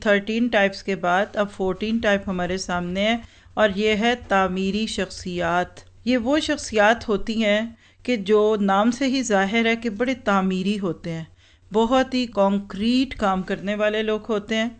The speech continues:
ये वो लोग हैं कि दूसरों में छुपी हुई खूबियां तलाश कर लेते हैं। इनके नज़दीक कोई भी फ़र्द बेहतरीन नहीं होता,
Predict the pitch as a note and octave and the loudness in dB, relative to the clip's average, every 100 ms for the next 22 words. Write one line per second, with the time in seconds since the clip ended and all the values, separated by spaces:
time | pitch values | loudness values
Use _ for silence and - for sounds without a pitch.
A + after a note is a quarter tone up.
0 | - G#3 A#3+ G#3 B3+ B3+ A#3 A#3 A3 A3+ | -10 0 0 4 4 6 4 4 4 4
1 | A3+ A#3 A3+ A3+ - _ - A3+ A3+ B3+ | 2 4 4 2 -4 _ -2 0 0 2
2 | C4 B3+ B3+ A3+ A#3 A3+ A#3 A3+ G3+ F#3+ | 4 2 2 -4 -2 0 -2 -2 -4 0
3 | G#3+ A#3 A#3 G#3+ G#3+ - A3 A3 A3 G#3+ | 0 0 2 2 0 -2 -4 -2 -4 -4
4 | G#3+ A3 - - - B3 B3 C4+ B3+ B3+ | -8 -10 -18 -20 0 2 4 4 4 2
5 | B3 B3+ - A#3 C4+ A#3 C4+ - A3 G#3+ | 0 -4 -2 0 0 -2 -4 0 0 0
6 | F3+ G#3+ G#3 A3+ A#3 B3 A#3 C4+ B3 F#3+ | -2 -2 0 -2 0 2 4 4 2 2
7 | G#3 A#3 | 2 0